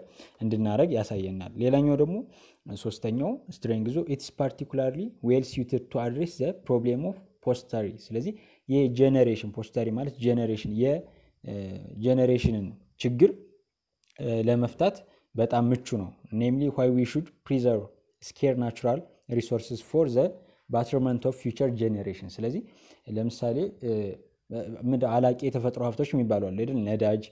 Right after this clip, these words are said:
የተለያዩ ነገሮች። ስለዚህ እነሱን፣ እ፣ እ፣ ሀገራት በስነ ስርዓት ለመጠቀም የሚሞክሩት ለምንድን ነው? ብቸኛው ምክንያት ለሚቀጥለው ትውልድ ደግሞ ደህና ነገር ለማትረፍ ነው። ይሄ ደግሞ ከምን የተነሳ ነው? ለአብዛኛው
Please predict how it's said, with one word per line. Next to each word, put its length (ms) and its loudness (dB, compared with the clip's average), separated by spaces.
የተለያዩ 480 0
ነገሮች። 340 -2
ስለዚህ 280 0
እነሱን፣ 500 2
እ፣ 100 -6
እ፣ 100 -12
ሀገራት 460 4
በስነ 360 0
ስርዓት 280 0
ለመጠቀም 500 2
የሚሞክሩት 520 -2
ለምንድን 260 -2
ነው? 80 -2
ብቸኛው 440 -2
ምክንያት 340 -4
ለሚቀጥለው 720 2
ትውልድ 400 -2
ደግሞ 320 0
ደህና 260 8
ነገር 240 2
ለማትረፍ 420 -4
ነው። 120 -14
ይሄ 140 2
ደግሞ 300 8
ከምን 280 2
የተነሳ 340 -2
ነው? 180 -6
ለአብዛኛው 1160 2